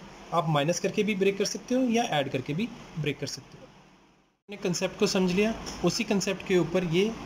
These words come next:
अब exercise करके देख लो। छोटी सी exercise है, छः क्वेश्चनों की। ठीक है, ये pause करके video इन सब questions को note down कर लो और again I'll say कि इनको solve करने के लिए आप सिर्फ और सिर्फ mental मैथ्स का यूज़ करना है।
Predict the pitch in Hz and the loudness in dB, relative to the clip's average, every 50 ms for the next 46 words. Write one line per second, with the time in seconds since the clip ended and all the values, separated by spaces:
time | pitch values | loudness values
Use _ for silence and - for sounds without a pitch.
0 | - - - - - - - 175 170 185 175 165 - - 151 175 160 143 - - | -12 -12 -12 -14 -14 -2 -2 2 4 4 2 2 0 -2 -2 0 -2 -2 -2 -4
1 | 139 127 131 131 127 - 135 127 - 165 151 160 165 156 - 170 147 143 - 156 | -2 0 0 0 0 0 -2 0 0 0 0 0 -2 0 0 0 0 0 -2 -4
2 | 147 165 160 160 202 214 202 - - - - - - - - 165 151 156 160 151 | -2 -2 0 0 -2 -4 -4 -8 -14 -16 -16 -12 -8 -4 -2 0 2 2 2 2
3 | - - 165 165 160 160 233 - - - - - - - - - 185 190 226 226 | 2 2 2 2 0 0 -4 -8 -8 -12 -16 -18 -18 -10 -6 -4 0 0 0 -2
4 | - - - - - - - 160 147 160 175 180 190 202 - - - - - - | -2 -8 -14 -18 -16 -8 -4 0 2 6 6 6 6 4 2 -2 -8 -16 -18 -6
5 | - 156 151 156 156 - - 165 - 190 180 180 165 175 196 214 208 - - - | -2 2 2 2 2 0 -2 0 2 2 2 2 2 2 2 2 0 -2 -4 -2
6 | - 156 151 - 170 - - 156 151 - 175 170 156 - 170 151 147 143 143 156 | 0 0 0 0 -2 -4 -4 -2 -2 0 0 0 2 2 4 4 4 4 4 2
7 | 160 165 175 170 180 196 220 214 - - - - - - - 156 151 147 - 156 | 4 4 4 4 4 2 0 -2 -6 -12 -18 -18 -18 -6 -2 0 0 2 2 2
8 | 135 160 180 190 202 180 165 156 147 139 - - 139 120 123 - - - - - | 4 4 4 4 4 4 4 4 2 0 -2 -4 -6 -8 -8 -12 -16 -20 -20 -20
9 | - - - - 175 185 208 214 - - - - - - - - - - - 170 | -20 -20 -10 -4 -2 -2 -2 -2 -4 -6 -10 -10 -10 -10 -10 -10 -14 -14 -12 -12
10 | 185 175 - 220 220 - - 185 170 170 165 170 165 151 156 151 147 151 147 165 | -12 -10 -10 -10 -10 -6 -2 0 0 0 2 2 2 4 4 2 2 2 2 2
11 | 175 - 170 165 160 - - - - 180 - - - - - - - - - - | 2 2 2 2 2 0 -6 -12 -12 -8 -6 -4 -2 -2 -2 -2 -2 -4 -6 -6
12 | - - 220 226 220 - 208 190 185 - - 180 180 180 180 - - - - - | -2 2 2 2 2 2 2 2 2 2 0 0 0 -2 -4 -10 -14 -14 -16 -16
13 | - - - 156 156 151 170 165 156 147 143 - - 156 147 139 135 127 - - | -10 -4 -2 0 2 2 2 2 2 2 2 2 2 2 2 2 2 0 -2 -2
14 | 135 127 123 123 117 | -2 0 0 -2 -4